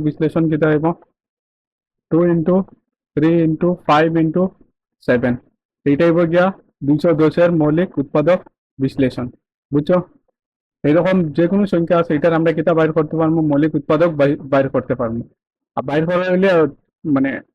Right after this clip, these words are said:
মনে রাখবে, প্রথম কিতা মৌলিক উৎপাদক বিশ্লেষণ না নি, তো সব থেকে ছোট মৌলিক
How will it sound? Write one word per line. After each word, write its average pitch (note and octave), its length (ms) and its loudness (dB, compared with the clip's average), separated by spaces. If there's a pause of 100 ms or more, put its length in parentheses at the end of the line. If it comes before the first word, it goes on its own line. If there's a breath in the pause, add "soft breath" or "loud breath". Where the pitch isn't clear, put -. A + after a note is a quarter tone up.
(840)
মনে D3+ 320 0
রাখবে, F3 200 0 (100)
প্রথম G3 220 2 (280)
কিতা E3 180 0 (100)
মৌলিক F3+ 300 2
উৎপাদক F#3+ 400 2
বিশ্লেষণ F3 380 -2
না D3 120 0
নি, A#2+ 80 -4 (560)
তো C#3+ 60 0 (300)
সব D#3+ 180 0
থেকে F#3 220 2
ছোট D#3+ 120 -2 (140)
মৌলিক E3+ 180 2